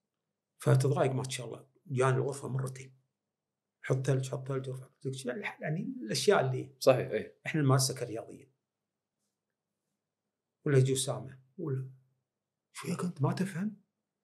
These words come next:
Speaker 1: قال شو اسوي؟ انت قلت شد حيلك، عشان اقول له يا كذا
Speaker 2: <laughs>
Speaker 1: شد حيلك علي. صدق ضايقني، ضايقني.
Speaker 2: زين.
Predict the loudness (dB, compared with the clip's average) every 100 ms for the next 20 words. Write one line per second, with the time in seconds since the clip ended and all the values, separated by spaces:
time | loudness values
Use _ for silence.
0 | _ _ _ 0 0 2 -2 -2 -2 -2
1 | -6 -14 _ _ 0 4 4 4 0 -2
2 | -4 -6 -8 -12 _ -4 2 2 2 0
3 | -4 -6 0 2 2 0 -2 -2 -8 _
4 | _ _ 6 8 6 8 8 10 8 6
5 | 2 0 -2 6 8 8 4 -12 -16 -6
6 | -2 -2 -2 -6 -6 -2 -2 -2 -6 -8
7 | -8 -8 -12 -6 2 2 2 -4 -6